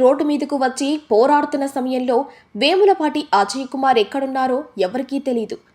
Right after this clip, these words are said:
కనీసం ఒక నియోజకవర్గ సమస్యలు సైతం ఆయనకు తెలియవట. ప్రభుత్వంలో జనసేన భాగమైనప్పటి నుంచి అన్నీ తానే వ్యవహరిస్తున్నారు. తన సామాజిక వర్గానికి చెందిన నేతలను మాత్రమే ఆయన ప్రోత్సహిస్తున్నారన్న ప్రచారం జరుగుతోంది.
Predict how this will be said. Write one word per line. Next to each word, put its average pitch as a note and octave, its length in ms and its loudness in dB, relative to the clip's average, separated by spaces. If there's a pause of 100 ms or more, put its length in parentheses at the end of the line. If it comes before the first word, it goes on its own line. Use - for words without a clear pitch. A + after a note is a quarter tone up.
(140)
కనీసం C#4+ 480 0 (340)
ఒక D4+ 140 4 (100)
నియోజకవర్గ D#4+ 600 0 (140)
సమస్యలు C#4 560 -2
సైతం B3+ 300 -2 (220)
ఆయనకు C4 360 -4
తెలియవట. A#3+ 360 -4 (360)
ప్రభుత్వంలో D#4+ 640 4 (140)
జనసేన C4+ 440 0 (220)
భాగమైనప్పటి C4+ 720 2
నుంచి A#3+ 240 -2 (440)
అన్నీ E4+ 200 4 (140)
తానే B3+ 260 4 (140)
వ్యవహరిస్తున్నారు. A#3 720 -4 (340)
తన A#3+ 200 6
సామాజిక F4 600 4
వర్గానికి C#4+ 540 2
చెందిన C4 260 -4 (100)
నేతలను A#3+ 480 0
మాత్రమే A#3 380 -2 (280)
ఆయన C#4 180 0 (100)
ప్రోత్సహిస్తున్నారన్న B3 920 -2 (100)
ప్రచారం A3 480 -4
జరుగుతోంది. G3+ 480 -8